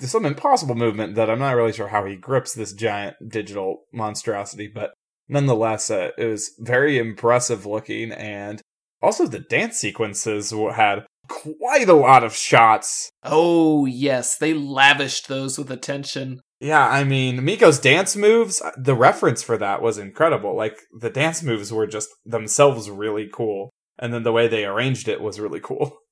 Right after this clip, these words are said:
Speaker 2: Yes, that whole scene while Rock'em Sock'em is playing when she's setting the new high score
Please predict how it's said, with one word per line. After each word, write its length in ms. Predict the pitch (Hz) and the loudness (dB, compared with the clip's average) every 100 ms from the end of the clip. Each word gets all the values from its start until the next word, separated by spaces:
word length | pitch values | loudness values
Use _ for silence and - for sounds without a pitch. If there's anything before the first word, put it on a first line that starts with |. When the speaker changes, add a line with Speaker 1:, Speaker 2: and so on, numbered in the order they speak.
| _ _ | _ _
Speaker 2:
Yes, 440 | - 147 190 131 - | -8 2 2 2 2
that 180 | 175 170 | 2 4
whole 220 | 180 180 | 2 0
scene 440 | - 156 156 180 | -2 -2 -2 -2
while 220 | 165 143 | 2 2
Rock'em 440 | 127 120 135 160 139 | 2 0 -2 -2 -4
Sock'em 500 | 131 135 131 143 151 | -4 -4 -4 -6 -10
is 120 | 151 | -10
playing 440 | - 151 160 180 | -6 -2 -2 -4
when 180 | 170 131 | -8 -8
she's 340 | - 120 120 - | -10 -8 -6 -4
setting 300 | 156 156 147 | -2 -2 -6
the 100 | 127 | -6
new 280 | 131 139 | -4 -4
high 180 | 127 127 | -2 -2
score 680 | 127 - - 127 135 160 | -2 -6 -6 -4 -2 -4